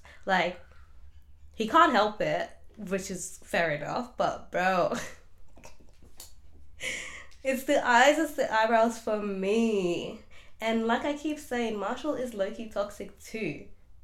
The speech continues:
Yeah? 'Cause later on, you'll see they'll talk to him as well and be like, you know, "How do you, how did you feel about th-, how do you feel about their relationship now?" And he's like, "You know, I don't care, I'm happy, blah, blah, blah."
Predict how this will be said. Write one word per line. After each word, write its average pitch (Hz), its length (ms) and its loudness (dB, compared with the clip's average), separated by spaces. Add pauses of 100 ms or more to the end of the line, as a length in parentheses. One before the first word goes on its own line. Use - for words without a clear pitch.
Yeah? 175 540 0 (340)
'Cause 202 540 2 (680)
later 240 400 4
on, 196 260 2
you'll 190 140 -2
see 214 360 -6
they'll 185 260 -2
talk 196 320 -4
to 214 80 -8
him 196 320 -2
as 175 200 -8
well 180 280 2
and 170 120 -2
be 170 100 -2
like, 160 220 -6
you 185 140 -8
know, 170 120 -6
"How 175 180 -4
do 175 40 0
you, 175 240 -6
how 180 160 -6
did 175 200 -10
you 180 40 -10
feel 190 200 -8
about 185 220 -8
th-, - 120 -18
how 196 140 -2
do 196 80 -2
you 202 80 -4
feel 196 160 -6
about 175 260 -6
their 170 140 0
relationship 165 540 -4
now?" 180 260 -6
And 175 80 -4
he's 175 100 -6
like, 175 140 -8
"You 185 60 -6
know, 170 100 -2
I 170 80 -2
don't 175 160 -2
care, 208 180 -2
I'm 202 120 0
happy, 185 280 -10
blah, 175 180 -4
blah, 170 120 -2
blah." 226 560 4